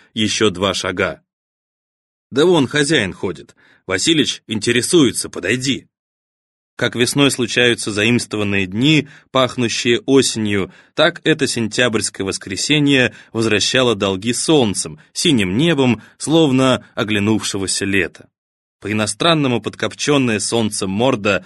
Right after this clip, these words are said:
с правильным профилем терлась у моих бойцов, схватила одного и крутила под носом. Я ускорил шаг, убавив глотком кофе, чтоб не расплескать.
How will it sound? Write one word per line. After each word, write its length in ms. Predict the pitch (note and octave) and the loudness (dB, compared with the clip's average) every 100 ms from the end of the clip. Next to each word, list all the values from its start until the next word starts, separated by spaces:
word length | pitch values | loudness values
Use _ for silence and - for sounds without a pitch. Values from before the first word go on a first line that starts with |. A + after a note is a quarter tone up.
| - - | -10 -14
с 100 | - | -10
правильным 680 | G#2 G#2+ A2 F#2 F2+ F2 | -2 0 0 0 -2 -6
профилем 640 | - A2 C#3 C#3+ B2+ C3 G#2+ - _ | -4 0 0 0 0 2 0 -4 _
терлась 480 | - C3+ D#3 D3+ D3+ | -2 2 4 2 0
у 80 | B2 | -2
моих 360 | A2+ G#2+ G#2+ G2+ | 2 2 0 0
бойцов, 600 | B2+ C#3 - E3 F#2+ - _ _ _ | 0 0 2 2 2 -6 _ _ _
схватила 600 | - A2 G#2+ - A#2 G2 | -6 -2 0 0 2 0
одного 540 | F2 F2+ F#2+ D3+ D#3 - - | 0 -2 2 2 0 -4 0
и 120 | C#3 | 0
крутила 540 | - A2+ G#2 B2 A2 | 0 -6 -2 0 2
под 260 | G#2 G#2 G#2 | 0 -2 2
носом. 480 | C3 A#2 - B1 _ _ _ _ | 2 2 -2 -6 _ _ _ _
Я 260 | D#2 F#2+ A#2 | -4 0 0
ускорил 460 | G#2 - G#2+ F#2+ | -2 -2 0 0
шаг, 420 | - - A#2+ D#3 - _ - | -2 -2 -2 -2 -12 _ -6
убавив 480 | G#2+ G#2+ C3 D3 | -2 2 2 2
глотком 520 | B2 A2+ - A2 G2 - | 0 -2 0 -4 -4 -2
кофе, 480 | C3 D3 E3 E3 - _ | 0 2 2 0 -2 _
чтоб 280 | - G2+ G#2 | -10 -6 -2
не 80 | A#2+ | -2
расплескать. 720 | A#2+ C3+ D3+ - F#2 - | -2 -4 -6 -4 -6 -6